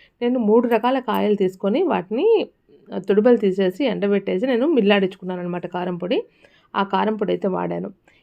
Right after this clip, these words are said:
ఇక్కడ నేను బాగా స్పైసీగా ఉన్న కాయలు కొన్ని, అంటే తేజ మిర్చి కాదండి, మామూలుగా స్పైసీగా ఉంటుంది, కలర్ బాగుంటుంది అనమాట. అది ఆ కాయలు, ఇంకా స్పైసీ తక్కువగా ఉన్న కాయలు, అలాగే బ్యాడగ మిర్చి అంటాం కదండి కలర్ కోసం,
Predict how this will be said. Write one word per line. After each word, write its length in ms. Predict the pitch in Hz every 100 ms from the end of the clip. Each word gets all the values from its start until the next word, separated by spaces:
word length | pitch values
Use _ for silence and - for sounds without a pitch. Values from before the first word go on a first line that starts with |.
| -
ఇక్కడ 240 | 240 240
నేను 380 | 220 214 349 480 - _ _ 220
బాగా 280 | 208 214 240
స్పైసీగా 640 | - 196 214 214 269 254
ఉన్న 220 | 233 220
కాయలు 320 | 208 190 185
కొన్ని, 380 | 185 185 208 392 - _ -
అంటే 180 | 202 240
తేజ 280 | 208 208
మిర్చి 300 | 254 226 -
కాదండి, 580 | 208 180 175 180 190 440 - _ _ _ -
మామూలుగా 340 | 220 226 226
స్పైసీగా 500 | 220 226 196 202 214
ఉంటుంది, 360 | 202 190 190 233
కలర్ 260 | 277 220 214
బాగుంటుంది 460 | 185 175 170 175
అనమాట. 280 | 175 180 165
అది 420 | 160 180 214 208 - -
ఆ 120 | 185
కాయలు, 480 | 185 190 196 294 480 - _ - -
ఇంకా 200 | 247 269
స్పైసీ 400 | - 202 196 277
తక్కువగా 460 | 254 226 226 220 220
ఉన్న 200 | 214 214
కాయలు, 540 | 208 202 214 339 381 -
అలాగే 300 | 196 196 262
బ్యాడగ 380 | 196 190 233
మిర్చి 340 | 247 220 - 214
అంటాం 260 | 185 185
కదండి 320 | 185 185 196 277
కలర్ 280 | 214 190
కోసం, 340 | 196 196 196